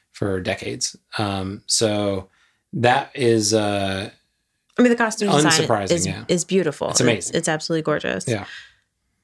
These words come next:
Speaker 1: Um, and then a couple other things, just, uh, I'll throw one out for my mom. So Vincent's car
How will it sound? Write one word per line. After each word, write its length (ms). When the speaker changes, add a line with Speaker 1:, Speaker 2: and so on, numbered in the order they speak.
Speaker 1:
Um, 260
and 140
then 360
a 20
couple 240
other 160
things, 300
just, 360
uh, 180
I'll 80
throw 200
one 120
out 140
for 100
my 100
mom. 320
So 340
Vincent's 640
car 560